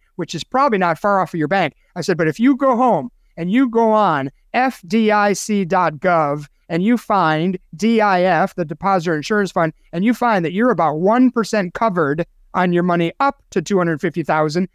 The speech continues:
zero coverage over, and then you look at the insurance companies, which have to be registered in the separate states, who have to have coverage on your money,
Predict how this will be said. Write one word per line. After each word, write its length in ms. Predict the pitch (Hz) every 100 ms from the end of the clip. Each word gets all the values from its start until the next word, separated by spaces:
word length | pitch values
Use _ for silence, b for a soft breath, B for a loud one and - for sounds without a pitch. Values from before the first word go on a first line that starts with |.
| _
zero 420 | 135 160 247 220 196
coverage 400 | 208 175 160 143
over, 380 | - 277 175 160 - _
and 140 | 156 170
then 140 | 247
you 100 | 254
look 160 | 226 208
at 80 |
the 100 | 165
insurance 520 | 151 143 - 311 311 -
companies, 500 | 170 151 151 202 - _
which 180 | 214 -
have 240 | 226 311 -
to 100 | 233
be 360 | 190 190 208 - _
registered 540 | 208 180 196 - 196
in 200 | 170 214
the 80 | 190
separate 460 | - 233 220 175 131
states, 640 | - - 220 175 208 - _ _
who 140 | 196
have 380 | 156 214 277 -
to 100 | 202
have 580 | 143 185 151 156 202 180 _ _
coverage 440 | - 220 196 160
on 160 | 170 156
your 100 | 156
money, 400 | 190 185 170